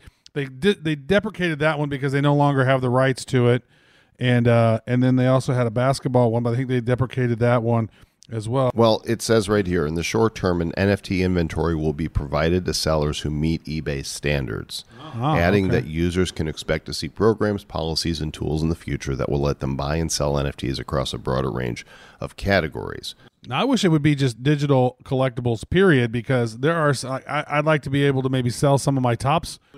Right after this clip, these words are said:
Speaker 1: really
Speaker 2: Right.
Speaker 1: cool cards that I have that are not an N F T, but people are selling those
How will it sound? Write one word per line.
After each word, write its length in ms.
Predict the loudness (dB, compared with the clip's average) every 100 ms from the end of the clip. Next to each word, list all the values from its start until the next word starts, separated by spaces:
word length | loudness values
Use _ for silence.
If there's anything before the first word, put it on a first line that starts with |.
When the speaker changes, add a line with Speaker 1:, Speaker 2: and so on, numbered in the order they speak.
| -6
Speaker 1:
really 200 | -4 0
Speaker 2:
Right. 120 | 2
Speaker 1:
cool 120 | 2
cards 340 | 0 -2 -2
that 100 | -2
I 100 | -2
have 440 | 0 0 0 -2 0
that 200 | 0 0 _ _
are 80 | -4
not 300 | -2 0 2
an 100 | 2
N 100 | 2
F 160 | 0 -2
T, 360 | -2 -2 -4 -8 _ _ _ -2
but 260 | 0 0 -2 _ -6
people 240 | -4 2
are 80 | 0
selling 460 | 2 0 2 2 2
those 400 | 2 0 -2